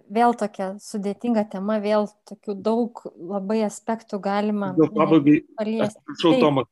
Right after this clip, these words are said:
Speaker 2: nutraukiu,
Speaker 1: Taip, taip.
Speaker 2: atsargumo principą tą tokį.
Speaker 1: Mhm.
Speaker 2: Atsargumo principą visada taip, niekados jo nepaleist iš akių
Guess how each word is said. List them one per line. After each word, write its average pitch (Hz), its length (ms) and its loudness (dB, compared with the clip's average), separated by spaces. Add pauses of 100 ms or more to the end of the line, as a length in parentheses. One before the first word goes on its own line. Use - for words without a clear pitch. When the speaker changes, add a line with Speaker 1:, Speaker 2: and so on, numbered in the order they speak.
Speaker 2:
nutraukiu, 143 480 0
Speaker 1:
Taip, - 160 -2
taip. 165 140 -4
Speaker 2:
atsargumo 160 440 0
principą 151 540 0
tą 113 160 -12
tokį. 113 380 -10
Speaker 1:
Mhm. - 420 -18
Speaker 2:
Atsargumo 123 560 -6
principą 165 480 -4
visada 135 400 -10
taip, 131 240 -10 (540)
niekados 147 960 0
jo 117 100 -6
nepaleist 117 540 -8
iš 117 160 -8
akių 139 240 -2